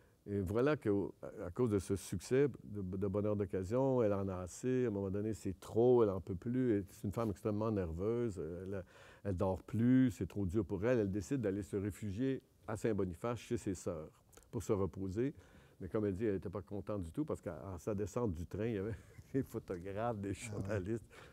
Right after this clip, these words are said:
Speaker 1: Mais en tout cas, elle a réussi à se reposer. Et, euh, au Cercle Molière, on a organisé pour elle une soirée, puisqu'elle était une ancienne du Cercle Molière, une petite soirée d'amis.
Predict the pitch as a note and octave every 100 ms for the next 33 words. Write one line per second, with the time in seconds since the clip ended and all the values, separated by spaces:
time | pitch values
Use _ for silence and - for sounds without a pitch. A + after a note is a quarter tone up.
0 | - G#2+ - A#2 G#2 A2+ A#2 F#2+ C3 G#2
1 | G2 - G2 G#2 D3 - - - - -
2 | D3+ F3 - - _ - A#2 A2+ A2 A2
3 | A2 E3 D#3 A2+ G#2+ G#2 B2 E3+ D3 F#2+
4 | G2 F#2+ F#2+ G2+ F2 B2+ G2 F2 A#2 G2
5 | - G2+ G#2 E3 C3 E2+ G2+ F#2 G#2+ G2
6 | G2+ F#2+ A#2 D3+ A2+ D#2+ F2+ - F2+ F2
7 | G2+ C#3+ F#2+ - F#2 - G#2+ F#2+ G2+ G2
8 | G#2